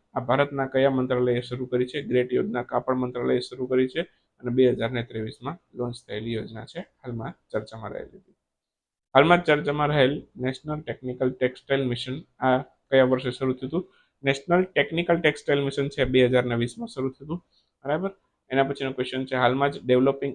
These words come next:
Initiative Improving Life and Living Standard for Photography કોમ્પિટિશનનું આયોજન કોના દ્વારા કરવામાં આવ્યું હતું?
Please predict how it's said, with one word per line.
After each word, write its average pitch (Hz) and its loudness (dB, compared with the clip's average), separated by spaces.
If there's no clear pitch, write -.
Initiative 131 -2
Improving 147 0
Life 131 4
and 127 0
Living 131 2
Standard 135 2
for 127 0
Photography 135 -2
કોમ્પિટિશનનું 120 -4
આયોજન 117 -2
કોના 131 -4
દ્વારા 131 2
કરવામાં 131 -2
આવ્યું 131 -2
હતું? 190 -6